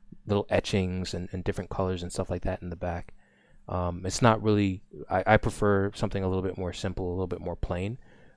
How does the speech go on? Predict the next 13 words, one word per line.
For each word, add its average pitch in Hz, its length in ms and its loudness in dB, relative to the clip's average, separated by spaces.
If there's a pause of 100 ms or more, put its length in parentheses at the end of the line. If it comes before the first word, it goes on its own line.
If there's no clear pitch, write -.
(120)
but 113 260 6
they, 120 240 10
they 117 160 8
have 117 260 6
that 98 220 4
in, 98 200 0
in 98 200 -2
the 92 120 2
other 107 160 4
versions, 87 420 -6
like 90 160 -8
the 98 80 -2
Pro, 92 460 0